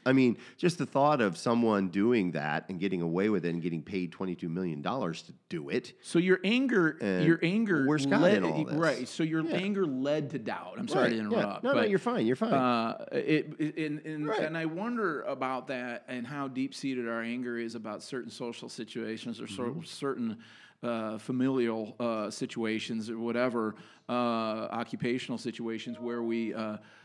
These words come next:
Speaker 2: uh, you know, we see what's going on and, and, uh, we get angry that God isn't doing what, just as you said, and then that leads us to say, to, to,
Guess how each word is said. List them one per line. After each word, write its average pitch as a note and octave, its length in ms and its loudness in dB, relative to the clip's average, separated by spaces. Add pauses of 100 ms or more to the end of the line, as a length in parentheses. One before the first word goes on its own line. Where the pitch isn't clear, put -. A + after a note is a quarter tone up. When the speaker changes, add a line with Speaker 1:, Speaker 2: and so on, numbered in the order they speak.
(240)
Speaker 2:
uh, A2 800 -4 (360)
you C3+ 200 0
know, A#2+ 320 2
we C3 260 2
see G3 300 -2
what's F3 140 2
going C3 320 2
on B2+ 280 2
and, A#2+ 240 -2
and, B2 400 -6
uh, A2+ 240 -6 (320)
we B2 100 2
get B2+ 180 4
angry B2+ 380 4
that A2+ 100 2
God A#2+ 320 -2
isn't A#2+ 300 2
doing A#2+ 360 4
what, A2 240 0
just D#3 220 -2
as B2+ 180 0
you B2+ 120 4
said, A2 360 -4
and A2+ 240 2
then A#2 140 4
that C3+ 240 0
leads B2+ 240 2
us A2 180 2
to A#2+ 100 -2
say, A2 360 -4 (320)
to, - 100 -10 (160)
to, B2+ 160 -8